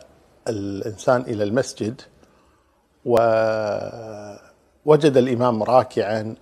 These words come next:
أو ساجدًا، فماذا يصنع؟ ال-، الأصل والعلم عند الله تبارك وتعالى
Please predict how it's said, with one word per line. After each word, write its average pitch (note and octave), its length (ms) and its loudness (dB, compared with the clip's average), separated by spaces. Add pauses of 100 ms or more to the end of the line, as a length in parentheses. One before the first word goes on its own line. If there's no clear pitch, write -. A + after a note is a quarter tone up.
أو G2+ 80 -8
ساجدًا، G#2+ 760 -2 (1000)
فماذا C3 380 0
يصنع؟ G2 380 -10 (1700)
ال-، A#2+ 640 2
الأصل C3 460 0
والعلم B2+ 440 0
عند A#2 180 -2
الله A#2+ 140 4
تبارك A2+ 400 2
وتعالى A2 580 2